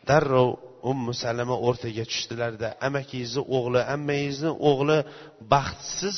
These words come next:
odamlar bo'lib qolmasin", deb o'rtani isloh qilishlikka kirishdi. Va Yusuf alayhissalomning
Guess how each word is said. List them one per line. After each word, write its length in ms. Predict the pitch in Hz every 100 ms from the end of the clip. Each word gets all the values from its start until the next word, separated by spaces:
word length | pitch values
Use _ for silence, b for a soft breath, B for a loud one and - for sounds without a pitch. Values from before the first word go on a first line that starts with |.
| -
odamlar 580 | - 143 147 135 135 135 117
bo'lib 320 | 123 131 120
qolmasin", 640 | - 131 131 120 120 120 113 101 95 _ _ _ 113
deb 160 | 143 - B B B _ 120
o'rtani 480 | 131 123 123 123 127
isloh 320 | - - 123 -
qilishlikka 680 | - 113 - 104 - - 107 101
kirishdi. 540 | - 110 85 - - 90 _ _ _ -
Va 180 | 110 156 175 B B B B B B B _ _
Yusuf 540 | 98 113 185 170 196 - - _
alayhissalomning 1080 | 127 143 147 135 - 139 135 131 135 143